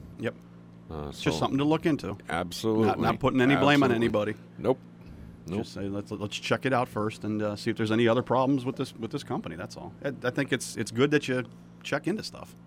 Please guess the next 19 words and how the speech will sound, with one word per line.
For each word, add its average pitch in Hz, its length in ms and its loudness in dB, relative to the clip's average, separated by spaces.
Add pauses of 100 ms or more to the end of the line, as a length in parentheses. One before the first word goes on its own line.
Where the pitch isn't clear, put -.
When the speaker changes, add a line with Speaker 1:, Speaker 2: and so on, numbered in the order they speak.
(500)
Speaker 1:
You - 80 -12
know? - 60 -8
Speaker 2:
Absolutely. 107 640 -8 (580)
We 101 140 -2
just 98 300 -8
gotta 107 180 4
be 101 100 -2
thankful 120 580 2
that, 110 200 4 (120)
that 127 600 0
we 139 160 -2
stumbled 160 380 2
across 170 460 2
it. - 120 -4 (840)
Speaker 1:
Yep. 165 120 2 (140)
Speaker 2:
That's - 240 -10
all. 82 300 -6
Speaker 1:
Yep. - 140 -4 (280)
Speaker 2:
We, 95 60 -10